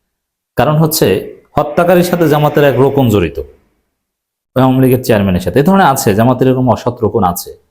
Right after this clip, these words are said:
প্রচুর আছে, শুধু রোকন না, এরকম অসৎ কেন্দ্রীয় নির্বাহী পরিষদ সদস্য আছে, দুর্নীতিবাজ, টাকা খায়, আওয়ামী লীগের টাকা খায়, জামাতের,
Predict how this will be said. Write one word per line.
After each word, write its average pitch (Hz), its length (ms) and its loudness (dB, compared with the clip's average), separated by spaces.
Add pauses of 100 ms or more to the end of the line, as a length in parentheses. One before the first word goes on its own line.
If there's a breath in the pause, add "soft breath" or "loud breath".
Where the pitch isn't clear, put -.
(140)
প্রচুর 185 320 2
আছে, - 280 -6
শুধু 175 240 2
রোকন 165 260 2
না, 85 200 -8 (500)
এরকম 156 340 2
অসৎ 180 340 0 (360)
কেন্দ্রীয় 147 280 2
নির্বাহী 139 320 2
পরিষদ 156 300 2
সদস্য 117 420 -4
আছে, - 180 -10 (760)
দুর্নীতিবাজ, 156 640 2 (100)
টাকা 135 240 -2
খায়, 147 460 -4 (360)
আওয়ামী 139 360 2
লীগের 151 280 2
টাকা 135 200 0
খায়, 151 320 -2
জামাতের, 127 600 -2